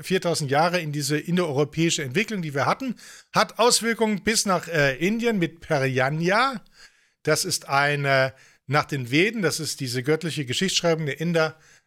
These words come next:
Gottheit des Regens, des Donners, des Blitzes und derjenige, der die Erde düngt.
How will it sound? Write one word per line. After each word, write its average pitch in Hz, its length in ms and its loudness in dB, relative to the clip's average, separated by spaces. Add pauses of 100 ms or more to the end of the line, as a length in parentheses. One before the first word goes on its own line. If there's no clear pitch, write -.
Gottheit 160 320 0
des 120 220 -2
Regens, 220 360 0
des 127 120 -4
Donners, 175 320 2
des 131 120 -6
Blitzes - 380 -2
und 147 80 -4
derjenige, 147 280 2
der 127 100 0
die 110 60 -6
Erde 147 240 2
düngt. 214 360 -4